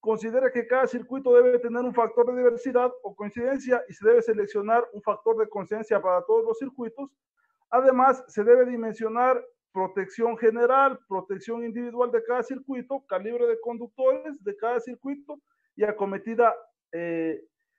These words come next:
principal. Configure la siguiente tabla de acuerdo a sus requerimientos. Ojo, esta tabla yo les planteo como ejemplo,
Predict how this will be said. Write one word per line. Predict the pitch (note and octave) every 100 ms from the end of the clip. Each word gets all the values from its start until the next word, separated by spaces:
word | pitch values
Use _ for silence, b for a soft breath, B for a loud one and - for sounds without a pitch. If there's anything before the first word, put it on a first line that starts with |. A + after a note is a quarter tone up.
| _
principal. | - F#3+ F3 G#3+ A3 F3+ B2 -
Configure | - F#3+ G#3+ G#3 C4 B3+
la | A#3+
siguiente | A#3 B3 B3+ B3+
tabla | C4+ C#4 B3+
de | G#3
acuerdo | G3+ G#3 A3+ A3
a |
sus | G#3+
requerimientos. | G3+ G3+ G3+ G#3 G#3 - -
Ojo, | G#3 A#3 A3 G#3
esta | G#3 -
tabla | B3 B3
yo | A#3+ A#3+
les | A#3+
planteo | A#3+ A3 G#3+ A#3+ A#3
como | A3 A3+ B3+
ejemplo, | B3 C4+ A#3 G#3+ A3 A#3+